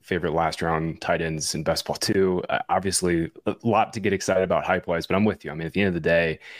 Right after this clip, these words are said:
I mean, we're looking at CeeDee Lamb, minimum twenty-five percent target share. Then, like you mentioned, I think it'll be Cooks, twenty to twenty-two. Then, like, Gallup's always in that eighteen to twenty range. And then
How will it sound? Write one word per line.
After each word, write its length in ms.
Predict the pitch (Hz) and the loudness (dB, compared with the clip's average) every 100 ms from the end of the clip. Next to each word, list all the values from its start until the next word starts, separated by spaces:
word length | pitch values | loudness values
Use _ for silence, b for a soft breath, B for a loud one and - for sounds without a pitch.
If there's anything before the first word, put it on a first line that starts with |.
| B B - | B B 0
I 60 | 90 | 2
mean, 200 | 92 87 | 2 2
we're 100 | 101 | 2
looking 220 | 92 85 | 0 -2
at 60 | |
CeeDee 300 | - 104 95 | 0 2 2
Lamb, 500 | 87 90 90 87 82 - | 2 2 2 2 0 0
minimum 440 | 90 92 90 87 | 2 2 2 0
twenty-five 520 | 87 92 87 85 82 | 0 0 0 0 -2
percent 260 | - - - | -4 -8 -4
target 260 | 87 85 76 | -2 -2 -2
share. 200 | 87 82 | -2 0
Then, 100 | 80 | -2
like 180 | 82 | -2
you 60 | 87 | 0
mentioned, 240 | 82 - | 0 0
I 40 | 85 | 0
think 120 | 90 | 0
it'll 80 | 85 | -2
be 140 | 76 | -4
Cooks, 680 | - 95 85 - - - - | -4 -2 -2 -2 0 0 -2
twenty 340 | - 95 87 | -2 -2 0
to 120 | 82 | -2
twenty-two. 640 | 80 85 80 - 113 113 95 | -4 -4 -2 0 2 4 2
Then, 120 | 82 | -2
like, 160 | 78 _ | -6 _
Gallup's 400 | 82 87 87 - | 0 2 2 0
always 380 | - 85 87 82 | 0 0 0 0
in 80 | 80 | 0
that 160 | 82 - | 0 0
eighteen 380 | 80 - 80 | -4 -4 -2
to 60 | 78 | -2
twenty 260 | - 80 80 | -2 0 2
range. 360 | 80 80 82 | 2 0 -2
And 80 | 78 | -2
then 220 | 76 73 | -6 -8